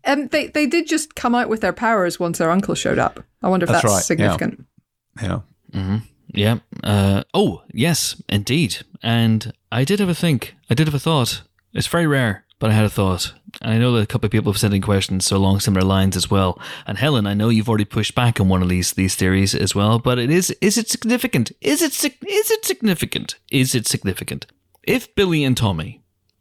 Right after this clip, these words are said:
Speaker 3: okay, if they exist in the reality of the M C U once this show is over,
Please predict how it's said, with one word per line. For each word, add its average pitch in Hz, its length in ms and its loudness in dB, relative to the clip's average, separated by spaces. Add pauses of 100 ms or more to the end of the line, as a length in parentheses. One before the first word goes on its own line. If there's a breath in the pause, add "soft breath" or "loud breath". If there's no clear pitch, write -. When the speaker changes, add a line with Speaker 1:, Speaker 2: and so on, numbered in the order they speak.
Speaker 3:
okay, 101 400 0 (580)
if 226 440 0
they 151 360 0
exist - 720 0 (420)
in 131 140 2
the 156 80 0
reality 147 680 0
of 127 140 0
the - 160 -2
M 117 180 4
C - 160 -2
U 92 220 2
once 101 340 2
this 101 140 0
show 87 280 0
is 90 140 0
over, 78 400 -4